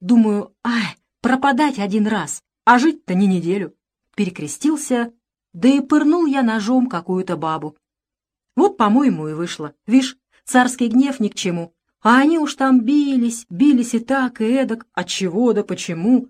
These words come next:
Да всё им дознаться хочется. Ну от чего это я бабу-то эту прирезал? Не было ли чего между нами?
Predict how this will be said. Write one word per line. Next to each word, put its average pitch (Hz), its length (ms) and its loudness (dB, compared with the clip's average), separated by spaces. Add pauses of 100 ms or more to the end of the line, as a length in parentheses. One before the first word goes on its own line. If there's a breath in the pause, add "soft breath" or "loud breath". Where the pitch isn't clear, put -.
(120)
Да 226 140 -2
всё 330 180 0
им 247 100 2
дознаться 233 560 -2
хочется. 214 680 -4 (200)
Ну 233 120 6
от 285 100 2
чего 339 280 2
это 196 140 -4
я 226 180 -4
бабу-то 196 380 -2
эту 170 120 -8
прирезал? 220 680 0 (360)
Не 277 180 4
было 269 160 2
ли 226 140 0
чего 247 240 -2
между 180 280 -4
нами? 147 300 -6